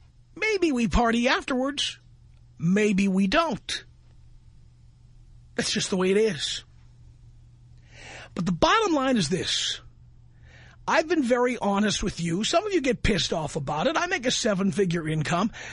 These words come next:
But let me tell you something. Everybody works for that money. And you know what? Let's take people who make a lot more than I do.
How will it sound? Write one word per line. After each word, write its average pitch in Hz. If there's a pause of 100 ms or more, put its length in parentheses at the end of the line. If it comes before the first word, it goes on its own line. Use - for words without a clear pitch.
(100)
But -
let 269
me 339
tell 247
you 196
something. - (420)
Everybody 277 (480)
works 226
for 175
that 175
money. 143 (120)
And 247
you 285
know 339
what? 302
Let's 302
take 320
people 247
who 208
make 208
a 196
lot 180
more 180
than 151
I 156
do. 127